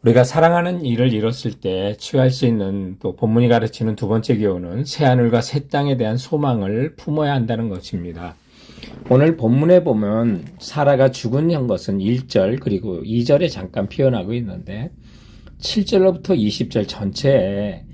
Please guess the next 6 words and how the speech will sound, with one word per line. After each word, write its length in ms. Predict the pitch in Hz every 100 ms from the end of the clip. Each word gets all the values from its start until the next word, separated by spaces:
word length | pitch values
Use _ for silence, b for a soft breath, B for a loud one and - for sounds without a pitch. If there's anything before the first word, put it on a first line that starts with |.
| B B -
이제 600 | 104 104 101 98 98 -
사라를 800 | - - 127 127 123 123 123 - - - -
장사할 1000 | - 101 98 98 135 107 107 110 80 123
그 140 | -
묘지를 560 | 147 117 95 107 143 170
구입하는 680 | 160 147 143 113 101 98